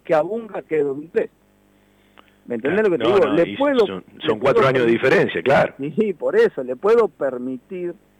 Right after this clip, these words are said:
Speaker 1: que se siga equivocando, lógicamente, y mi laburo está en ese proceso de crecimiento, seguirlo corrigiendo,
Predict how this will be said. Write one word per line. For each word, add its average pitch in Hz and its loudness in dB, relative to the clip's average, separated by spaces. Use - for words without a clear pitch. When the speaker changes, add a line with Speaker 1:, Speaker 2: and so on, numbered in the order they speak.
Speaker 1:
que 180 0
se 147 0
siga 190 0
equivocando, 123 -2
lógicamente, 156 -4
y 123 -4
mi 135 0
laburo 185 4
está 240 -2
en 139 -10
ese 196 -8
proceso 156 -12
de 160 -10
crecimiento, 233 -4
seguirlo 165 -2
corrigiendo, 127 -10